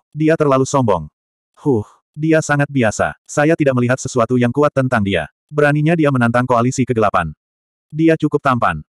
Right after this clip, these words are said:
Ada juga wanita yang tergila-gila. Namun, lebih banyak orang yang mencibir.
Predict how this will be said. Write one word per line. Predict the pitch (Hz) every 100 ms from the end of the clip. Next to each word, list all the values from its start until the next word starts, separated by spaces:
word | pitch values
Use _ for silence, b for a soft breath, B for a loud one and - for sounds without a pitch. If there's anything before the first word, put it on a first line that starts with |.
| -
Ada | 160 151
juga | 143 139
wanita | 131 127 131 120
yang | 139 135 131
tergila-gila. | 135 113 101 101 87 - _ _ _ _ _ _ _
Namun, | 135 135 120 120 165 - -
lebih | 160 151
banyak | 147 143 139
orang | 131 127 139
yang | 120
mencibir. | 110 101 107 90